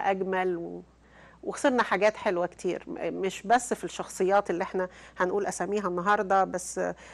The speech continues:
آه، لو نلاحظ إن الفترة الأخيرة أخدت مننا، آه، حاجات بتفكرنا بالزمن الجميل اللي احنا مستصعبين إنه يرجع تاني. آه،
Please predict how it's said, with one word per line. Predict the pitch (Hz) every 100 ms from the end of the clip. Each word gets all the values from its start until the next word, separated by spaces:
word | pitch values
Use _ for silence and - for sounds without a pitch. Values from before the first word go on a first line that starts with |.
| - -
آه، | 190 185 185 175
لو | 185 190
نلاحظ | 190 202 214 190
إن | 180
الفترة | 180 196 196
الأخيرة | 180 - 208 196
أخدت | 190 185 175 175
مننا، | 175 185 185 185 -
آه، | 160 165 - - - - -
حاجات | 185 202
بتفكرنا | 180 180 175 - 196 185
بالزمن | 170 185 190 180
الجميل | 180 185 208 196
اللي | 185
احنا | 180 185
مستصعبين | 185 202 - 185 185 196
إنه | 185 185
يرجع | 185 170 170
تاني. | 165 170 - - - - - -
آه، | 185 185 185 - - 80 - -